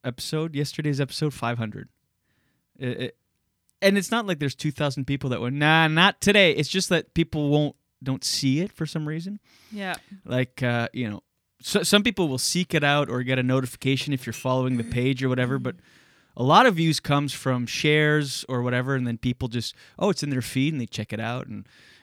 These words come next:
Speaker 1: either subscribe to the page or whatever. But yeah, that was weird yesterday. I don't know why. It's,
Speaker 2: Mm-hmm.
Speaker 1: but there's no way there's just two thousand people that all of a sudden went, "Ah, screw this."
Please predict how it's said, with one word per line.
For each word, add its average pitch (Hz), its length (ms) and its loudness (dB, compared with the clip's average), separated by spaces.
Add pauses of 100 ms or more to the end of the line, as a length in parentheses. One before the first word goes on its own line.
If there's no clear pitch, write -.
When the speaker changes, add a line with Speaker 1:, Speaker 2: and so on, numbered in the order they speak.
Speaker 1:
either 101 220 -4
subscribe - 480 -6
to 104 80 -14
the 101 80 -12
page 139 340 0
or 143 60 -4
whatever. 139 320 -6
But 120 240 -8
yeah, 160 180 -6
that 156 100 -4
was 170 140 -6
weird 143 320 -2
yesterday. 107 340 -6
I 117 120 -4
don't 160 120 0
know 156 80 0
why. 123 380 -4 (140)
It's, 208 520 -6
Speaker 2:
Mm-hmm. 208 120 -8 (480)
Speaker 1:
but - 180 -2 (460)
there's 151 160 -2
no 220 160 4
way 180 240 6
there's 139 180 0
just - 240 -8
two 156 140 4
thousand 135 320 0
people 131 300 -2
that 117 100 -2
all 120 160 -2
of 117 60 -4
a 117 40 -4
sudden 117 240 -8
went, 110 240 -6 (140)
"Ah, 190 600 0 (540)
screw 196 380 6
this." 190 540 4